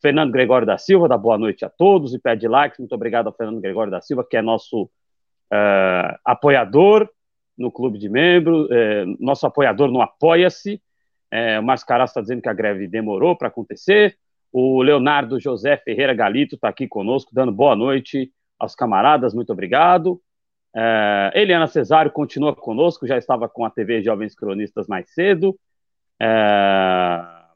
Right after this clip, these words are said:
Grazi, querida, aqui conosco.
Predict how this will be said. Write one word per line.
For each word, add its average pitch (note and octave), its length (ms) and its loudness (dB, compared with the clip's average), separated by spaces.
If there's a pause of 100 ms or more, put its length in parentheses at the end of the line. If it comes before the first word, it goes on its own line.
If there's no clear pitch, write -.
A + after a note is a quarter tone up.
(160)
Grazi, F3+ 680 0 (200)
querida, B2 500 -10
aqui G#2 200 -18
conosco. E3+ 680 -16